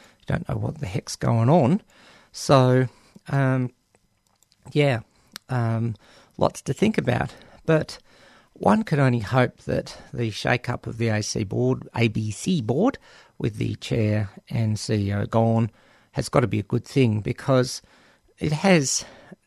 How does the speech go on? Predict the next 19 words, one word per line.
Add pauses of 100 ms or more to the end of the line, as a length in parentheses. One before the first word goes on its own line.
you
know,
sort
of
not
been
up
to
scratch
in
the
last
few
years. (520)
But (100)
you've (300)
got
to, (240)
um,